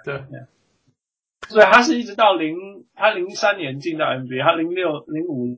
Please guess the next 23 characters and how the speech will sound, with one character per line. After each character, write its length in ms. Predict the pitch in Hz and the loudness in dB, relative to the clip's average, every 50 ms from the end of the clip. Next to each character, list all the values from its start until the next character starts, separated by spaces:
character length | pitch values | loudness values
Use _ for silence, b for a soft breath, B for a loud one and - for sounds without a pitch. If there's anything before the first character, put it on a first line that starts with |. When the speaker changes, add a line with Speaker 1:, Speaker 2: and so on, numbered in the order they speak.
| - _ | -12 _
Speaker 2:
零 200 | - 135 143 151 | -10 -8 -6 -4
六 160 | 156 147 135 123 | -4 -4 -4 -4
年 240 | 117 110 113 123 | -6 -8 -10 0
到 180 | - 135 135 123 | 2 4 4 4
了 180 | 120 117 113 117 | 4 0 -4 -6
那 120 | 131 131 | -8 -8
个 320 | 123 113 113 110 113 - - - - | -6 -4 -4 -4 -4 -8 -12 -4 0
太 120 | 156 139 | 2 4
阳 180 | 120 135 131 135 | 4 4 2 2
以 40 | 131 | 0
后， 40 | 135 | 0
Speaker 1:
太 60 | 131 | -2
阳。 80 | 127 143 | 0 -2
Speaker 2:
那 80 | 170 156 | -2 -2
时 80 | 165 | -2
候 80 | 156 156 - - 151 _ _ _ _ _ _ | -4 -4 -4 -12 -20 _ _ _ _ _ _
就 80 | 180 170 | -2 4
match 300 | 170 170 170 170 - 180 | 6 6 6 6 4 2
up 140 | 170 160 - | 0 0 0
with, 220 | 139 139 131 127 - | -4 -6 -6 -6 -4
uh, 340 | 151 135 120 117 - 123 131 | 0 2 2 2 2 -2 -4
Shawn 240 | - - - 143 143 | -2 0 0 2 2
Marion 600 | 139 131 123 120 120 117 113 113 113 120 123 | 2 0 0 0 -2 -2 -4 -4 -6 -6 -8